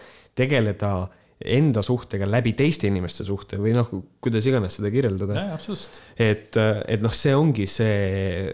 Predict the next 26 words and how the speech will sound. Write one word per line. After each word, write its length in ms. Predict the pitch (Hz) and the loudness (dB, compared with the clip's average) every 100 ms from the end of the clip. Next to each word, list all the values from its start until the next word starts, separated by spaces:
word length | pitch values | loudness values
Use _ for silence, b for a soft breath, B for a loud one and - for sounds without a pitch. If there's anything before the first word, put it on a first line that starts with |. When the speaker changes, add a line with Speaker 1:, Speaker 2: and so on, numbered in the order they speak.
| - | -6
Speaker 1:
et 180 | - - - | -6 -6 -4
sellega 340 | 139 151 113 | 0 2 2
peab 160 | 95 - | 0 0
ka 140 | 147 | 0
nagu 140 | 104 95 | 0 0
arvestama. 460 | 98 - - - - - | -2 -6 -8 -10 -10 -4
Et, 320 | 110 101 - | -2 -2 0
äh, 340 | 107 104 87 80 | 0 2 -2 0
selles 240 | 123 127 | 2 2
mõttes, 240 | 113 98 101 | 2 0 -2
et 120 | 98 | -2
oh, 140 | 117 - | -2 0
suhte 320 | 147 147 - | 0 0 0
podcast'id 480 | 135 131 104 - 98 | 0 0 -2 0 0
on 80 | 104 | 2
nõmedad, 460 | 151 214 110 101 - 120 | 4 4 2 0 -4 -14
siis 260 | - 110 | -8 -6
see 140 | - 117 | 0 2
ei 60 | 127 | 4
ole 140 | 143 | 2
nagu 120 | 98 98 | 2 2
see, 100 | 110 | 2
et 100 | - | 2
ta 80 | 98 | 0
lihtsalt, 360 | 107 95 - - | 0 -4 -8 -6
äh, 220 | 101 | -4